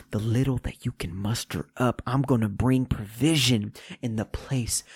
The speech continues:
where you're impoverished. And I'm gonna be more even when you are less."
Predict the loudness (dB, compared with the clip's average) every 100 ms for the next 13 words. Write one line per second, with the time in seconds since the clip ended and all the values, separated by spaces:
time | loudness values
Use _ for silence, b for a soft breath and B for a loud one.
0 | B B -6 -6 -2 -2 -2 -6 -10 B
1 | B B -2 -2 -2 -2 -2 -4 -6 -8
2 | -8 -8 -10 _ b b b b -12 -4
3 | -2 0 0 0 -2 0 0 0 -2 -6
4 | _ _ _ _ _ _ _ _ _ _
5 | -2 -2 -2 -10 B B B -4 -4 -2
6 | 2 2 0 -6 _ _ _ -4 -4 -6
7 | -10 -16 _ _ _ -8 -2 -2 -2 -4
8 | -4 -6